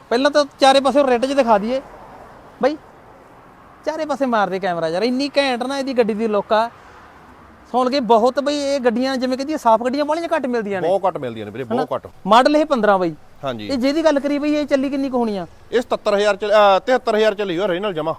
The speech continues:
Speaker 1: ਸਿਰਫ ਤਿਹੱਤਰ ਹਜ਼ਾਰ ਚੱਲੀ
Speaker 2: ਹਾਂਜੀ,
Speaker 1: ਹੋਈ ਆ।
Speaker 2: ਹਾਂ।
Speaker 1: ਬਾਈ ਵਿੱਚੋਂ ਦੀ ਕੰਡੀਸ਼ਨ ਦਿਖਾ ਗੱਡੀ ਦੀ
Speaker 2: ਸੀਟ
Speaker 1: ਯਾਰ।
Speaker 2: ਕਵਰ ਨਵੇਂ।
Speaker 1: ਸੀਟ ਕਵਰ ਬਿਲਕੁਲ ਹੀ ਨਵੇਂ।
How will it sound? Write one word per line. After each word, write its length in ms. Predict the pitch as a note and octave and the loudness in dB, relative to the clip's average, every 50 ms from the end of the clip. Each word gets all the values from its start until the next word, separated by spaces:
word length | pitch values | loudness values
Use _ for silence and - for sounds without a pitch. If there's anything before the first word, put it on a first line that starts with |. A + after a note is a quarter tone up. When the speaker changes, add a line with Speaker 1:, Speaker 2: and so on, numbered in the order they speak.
| - | -10
Speaker 1:
ਸਿਰਫ 280 | - - - D4 C#4+ - | -2 2 2 2 2 0
ਤਿਹੱਤਰ 380 | D4 - D#4 D#4 D4 - D4 D4 | -2 -2 -2 -2 -2 -2 -2 0
ਹਜ਼ਾਰ 160 | D4+ D4 C#4 | 0 0 0
ਚੱਲੀ 220 | - D#4 - - | 0 0 0 0
Speaker 2:
ਹਾਂਜੀ, 60 | G3 | 0
Speaker 1:
ਹੋਈ 120 | G3 F#3+ F3 | 0 -2 -2
ਆ। 80 | - | -4
Speaker 2:
ਹਾਂ। 80 | - E2 - - - - - - | -4 -8 -14 -20 -20 -20 -6 -4
Speaker 1:
ਬਾਈ 80 | A#3+ C#4+ | -2 -2
ਵਿੱਚੋਂ 260 | A#3+ A#3 G#3+ - B3+ | -2 -4 -6 -6 -8
ਦੀ 80 | B3+ D4 | -8 -8
ਕੰਡੀਸ਼ਨ 340 | - B3+ A#3+ A3+ - B3+ B3 | -8 -8 -8 -8 -8 -8 -10
ਦਿਖਾ 200 | A#3 - D#3+ C#3 | -8 -8 -8 -8
ਗੱਡੀ 180 | C#3 C3 C#3+ | -8 -8 -10
ਦੀ 100 | C#3 C3+ | -10 -8
Speaker 2:
ਸੀਟ 100 | C3 F#3+ | -8 -8
Speaker 1:
ਯਾਰ। 80 | - - | -4 0
Speaker 2:
ਕਵਰ 260 | G#3+ G3+ F#3+ F#3+ F#3+ | 0 0 0 0 -2
ਨਵੇਂ। 300 | F#3 F3+ F3+ F3+ F3 E3+ D#3+ - - - - - - - - - - - - - - - - - | -4 -4 -4 -6 -6 -8 -12 -16 -20 -20 -20 -20 -20 -20 -20 -20 -20 -20 -20 -20 -20 -14 -8 -6
Speaker 1:
ਸੀਟ 140 | A3 G#3 | -6 -4
ਕਵਰ 200 | A3+ A#3+ B3 B3 | -2 -2 -2 -2
ਬਿਲਕੁਲ 360 | A#3 G3+ C4 D4 D#4 D#4 D4 C#4 | 0 -2 -2 -2 -2 -4 -4 -2
ਹੀ 60 | B3+ | -2
ਨਵੇਂ। 280 | A3+ G#3+ G3 F3 C#3+ | -2 -2 -2 -4 -6